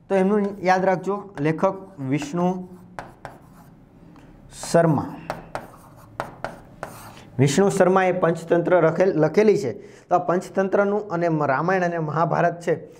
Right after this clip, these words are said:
એમનું છે એ રચના છે એ કયામાં થાય છે, કઈ ભાષામાં? તો કે ફારસી.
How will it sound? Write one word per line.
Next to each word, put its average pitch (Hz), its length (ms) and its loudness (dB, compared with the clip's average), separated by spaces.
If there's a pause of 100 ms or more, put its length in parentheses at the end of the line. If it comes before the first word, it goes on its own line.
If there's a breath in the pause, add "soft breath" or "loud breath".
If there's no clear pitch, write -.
(220 loud breath)
એમનું 175 320 2
છે 175 140 -2
એ 165 200 0
રચના 160 360 0
છે 160 120 -4
એ 151 40 -6
કયામાં 160 520 2
થાય 156 180 0
છે, 156 120 -4
કઈ 170 140 2
ભાષામાં? 156 480 0 (1800 loud breath)
તો 147 60 -4
કે 120 120 0
ફારસી. - 720 -2